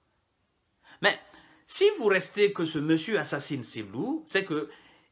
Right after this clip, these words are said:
il aura assassiné en un mot, c'est-à-dire en un mot, l'avenir récent.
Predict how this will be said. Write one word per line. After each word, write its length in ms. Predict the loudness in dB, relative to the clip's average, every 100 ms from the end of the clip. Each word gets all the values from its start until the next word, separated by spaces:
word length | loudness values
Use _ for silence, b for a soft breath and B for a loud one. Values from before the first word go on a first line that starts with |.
| -2
il 120 | 2
aura 140 | 4 4
assassiné 760 | 4 0 0 -2 -2 2 2 2
en 220 | 0 2
un 140 | 0
mot, 320 | 0 -2 -4 -6
c'est-à-dire 500 | -4 -2 -2 -4 -2
en 400 | 0 0 0 0
un 160 | 0 0
mot, 460 | 0 0 0 0 B B B -8
l'avenir 920 | 0 0 2 -2 4 6 6 4 0
récent. 400 | -2 -2 -4